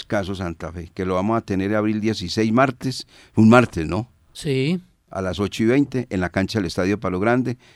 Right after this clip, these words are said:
Speaker 1: en la fecha diecisiete. Los partidos del Once Caldas son en la quince, cinco de abril, viernes, ocho y veinte, frente a Tolima, local. Dieciséis, abril trece, sábado, dos de la tarde, frente a Fortaleza en Bogotá,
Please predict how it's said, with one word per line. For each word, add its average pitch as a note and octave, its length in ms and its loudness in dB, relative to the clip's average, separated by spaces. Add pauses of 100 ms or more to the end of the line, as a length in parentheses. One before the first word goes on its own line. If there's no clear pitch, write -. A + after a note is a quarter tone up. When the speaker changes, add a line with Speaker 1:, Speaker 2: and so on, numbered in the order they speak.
(120)
Speaker 1:
en G2 120 0
la - 100 0
fecha F#2+ 300 -2
diecisiete. - 840 -6 (880)
Los G2+ 320 -2
partidos A#2+ 360 4
del B2+ 120 4
Once G#2 220 0
Caldas A#2 300 0
son G#2+ 160 0
en G2+ 100 0
la G2 160 -2
quince, D#3+ 420 2
cinco A#2+ 380 0
de A#2 120 2
abril, C#3+ 340 0 (180)
viernes, C3 480 2
ocho G#2 280 -2
y - 20 4
veinte, F#2 400 0
frente F#2 260 -6
a F2 60 -4
Tolima, F#2 480 -4 (260)
local. F2 540 -2 (420)
Dieciséis, G#2+ 840 2 (320)
abril G2+ 420 0
trece, D3+ 400 4
sábado, C3+ 640 6
dos G#2 220 2
de A#2+ 100 4
la G2 100 0
tarde, C3 360 0
frente G2 240 -2
a F2 40 0
Fortaleza F#2 520 0
en A2+ 80 0
Bogotá, F2 480 -4